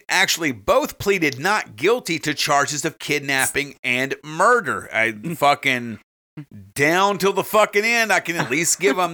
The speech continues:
Speaker 1: that.
Speaker 2: <laughs>
Speaker 1: Now, Charlene's attorneys, there's always a weak link. I'm
Speaker 2: Mm-hmm.
Speaker 1: not gonna make a sex thing about it
Speaker 2: <laughs>
Speaker 1: because it could probably swing both ways, but there is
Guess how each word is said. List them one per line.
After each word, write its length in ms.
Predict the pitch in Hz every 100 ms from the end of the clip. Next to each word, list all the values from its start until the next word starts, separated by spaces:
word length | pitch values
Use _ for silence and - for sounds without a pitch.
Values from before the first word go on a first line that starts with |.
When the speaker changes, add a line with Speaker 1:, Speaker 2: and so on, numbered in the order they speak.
| 180
Speaker 1:
that. 340 | 208 220 147
Speaker 2:
<laughs> 80 | 165
Speaker 1:
Now, 280 | 165 160 151
Charlene's 920 | 127 - 190 170 156 220 330 392 220
attorneys, 840 | 214 - 170 131 123 117 123 - - _ _ _ _ _ _ _
there's 200 | 107 104
always 360 | 123 135 156 143
a 60 |
weak 320 | 160 170 170 170
link. 420 | 175 156 - -
I'm 300 | 147 135 139
Speaker 2:
Mm-hmm. 100 | 135
Speaker 1:
not 160 | 123 123
gonna 120 | 139
make 160 | 147 156
a 40 |
sex 400 | 151 - 180 151 -
thing 180 | 170
about 360 | 160 151 156 160
it 100 | 156 - - -
Speaker 2:
<laughs> 300 | - _ _
Speaker 1:
because 380 | 107 127 127 110
it 120 | 123
could 140 | 127 120
probably 360 | 143 147 156
swing 380 | 143 143 160 160
both 260 | 147 165 -
ways, 320 | 170 160 135
but 160 | 120 123
there 180 | 127
is 120 | 120